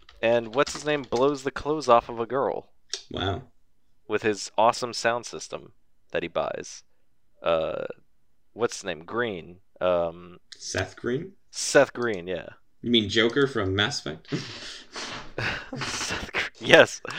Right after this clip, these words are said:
Speaker 1: Yes, Joker from Mass
Speaker 2: That was,
Speaker 1: Effect.
Speaker 2: uh, my, um,
Speaker 1: Yeah.
Speaker 2: my roommate, like, I said that once. I was like, "Oh, yeah, it's Seth
Speaker 1: Yeah.
Speaker 2: Green." And he was like,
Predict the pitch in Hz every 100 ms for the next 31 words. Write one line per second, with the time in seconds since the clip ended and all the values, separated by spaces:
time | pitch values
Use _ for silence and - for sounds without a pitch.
0 | - - - 143 123 107 110 110 104 92
1 | 95 92 90 151 160 170 160 139 143 143
2 | 143 135 127 123 120 139 - - - -
3 | 123 123 147 123 87 117 110 107 - 131
4 | 127 107 98 104 95 101 95 101 139 175
5 | 170 151 127 143 127 147 127 117 113 110
6 | 98